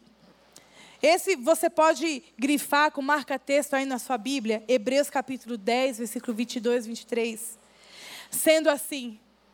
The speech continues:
aproximemos de Deus com um coração sincero e com uma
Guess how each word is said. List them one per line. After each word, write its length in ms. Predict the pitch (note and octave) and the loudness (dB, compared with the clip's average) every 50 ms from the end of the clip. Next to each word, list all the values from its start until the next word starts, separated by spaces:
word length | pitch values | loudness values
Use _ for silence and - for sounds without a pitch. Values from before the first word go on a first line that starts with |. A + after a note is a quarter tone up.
| _ _ _ - - - - - - | _ _ _ -20 -20 -20 -20 -8 0
aproximemos 1300 | - C4 C4 - D4 C#4+ D4 C#4+ - - D4 B3+ B3 B3+ C4+ C#4+ D4 C#4+ C4+ B3 A#3 A3 - - - - _ _ _ _ _ _ - - - _ _ _ - | 0 0 2 4 6 6 6 4 4 -2 -2 0 2 4 6 6 4 4 2 0 -2 -4 -6 -10 -18 -20 _ _ _ _ _ _ -20 -20 -20 _ _ _ -6
de 180 | A#3 G#3+ C4 | -2 0 0
Deus 720 | C4+ G3+ F#3+ C4 C4+ C#4 C#4 C#4 B3+ A#3+ - - - - - _ _ - | 0 0 2 4 6 6 6 6 4 0 -4 -8 -14 -18 -20 _ _ 0
com 220 | - C#4+ C#4+ C#4 | 4 4 4 4
um 60 | C4+ | 4
coração 760 | - - C#4+ C4+ B3+ B3+ A#3+ - - E4 D#4+ F4 F#4+ G4+ G4 _ _ _ _ _ _ _ _ | 2 4 4 4 4 2 -2 0 4 6 6 6 6 2 0 _ _ _ _ _ _ _ _
sincero 880 | - - - - C#4+ C4 A#3+ - - B3+ A3+ G#3+ G#3 G3+ G#3 G#3 G3+ G3 _ _ _ _ _ _ _ _ _ _ _ _ _ _ _ _ _ _ _ _ _ _ _ _ _ _ - - - - - - - - | -12 -8 -2 0 2 2 2 0 0 0 2 2 0 0 -4 -8 -10 -14 _ _ _ _ _ _ _ _ _ _ _ _ _ _ _ _ _ _ _ _ _ _ _ _ _ _ -20 -20 -20 -20 -18 -14 -6 -2
e 80 | D4 D4 | -2 -2
com 280 | - - D#4+ D4+ D4 | 2 4 4 4 4
uma 340 | D4 C#4+ C#4 C#4+ C4+ B3 - | 4 2 2 0 0 0 -4